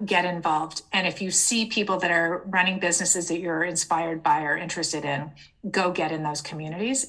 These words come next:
and learn from them. The way that we're conditioned is, "I need to be ready to be in a place like that."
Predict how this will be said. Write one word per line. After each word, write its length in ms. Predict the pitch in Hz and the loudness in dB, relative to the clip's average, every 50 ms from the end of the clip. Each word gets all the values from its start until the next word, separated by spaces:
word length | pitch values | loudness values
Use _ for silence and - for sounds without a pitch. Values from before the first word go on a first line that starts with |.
| - | -2
and 260 | - 180 175 170 165 165 | -2 -2 -2 -4 -4 -2
learn 300 | 165 170 160 156 160 143 | -2 -2 -2 -4 -6 -6
from 200 | 143 147 - - | -6 -6 -6 -6
them. 200 | - - - 208 - - | -8 -10 -10 -10 -4 0
The 100 | 220 208 | 2 4
way 160 | 233 233 247 | 4 4 4
that 120 | 262 247 | 4 4
we're 160 | 226 208 202 | 2 2 0
conditioned 680 | 202 - - - 208 208 202 196 196 - 196 180 180 - | 0 -4 -6 -4 -2 0 2 2 2 2 2 0 -4 -4
is, 380 | - 185 180 170 165 - - - - - - - - _ - | -4 -2 0 0 0 -2 -4 -6 -14 -20 -20 -20 -6 _ 2
"I 80 | 247 285 | 2 2
need 120 | 339 339 - | 2 0 -2
to 60 | - | -2
be 120 | 190 170 | -2 -2
ready 520 | 160 160 175 220 254 262 226 185 151 - - | -2 -2 0 0 0 0 0 -2 -4 -6 -6
to 120 | - - | -6 -6
be 120 | - 180 | -4 -4
in 80 | 165 156 | -4 -4
a 60 | 151 | -6
place 300 | 147 - - 139 143 - | -6 -4 -4 -2 0 0
like 180 | - - - - | -2 -2 -4 -2
that." 300 | - - - - - | -2 -2 -2 -4 -8